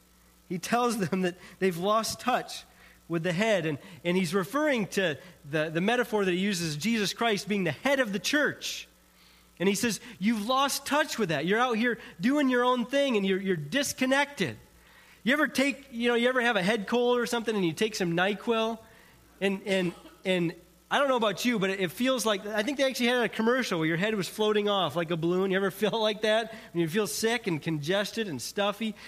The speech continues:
And, and, and Paul's saying that you've kinda done that spiritually. You've, you've disconnected. Your head's floated away. And you need to get reconnected to Jesus Christ.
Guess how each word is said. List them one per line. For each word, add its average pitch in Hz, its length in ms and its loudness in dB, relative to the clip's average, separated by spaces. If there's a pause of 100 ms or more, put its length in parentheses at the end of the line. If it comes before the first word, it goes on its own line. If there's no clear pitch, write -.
(160)
And, 175 240 0 (440)
and, 190 220 0
and 196 180 -2
Paul's 294 300 0
saying 254 260 2
that 214 80 0
you've 226 140 0
kinda 302 220 2
done 277 240 0
that 240 220 0
spiritually. 262 680 -2
You've, 160 200 -4 (260)
you've 160 240 -2
disconnected. 254 640 0
Your 165 140 2
head's 226 260 0
floated 262 560 0
away. 226 480 2 (640)
And 190 100 4
you 226 60 4
need 285 160 4
to 247 100 0
get 233 220 0
reconnected 254 800 0
to 185 80 0
Jesus 208 420 -2
Christ. 226 640 -4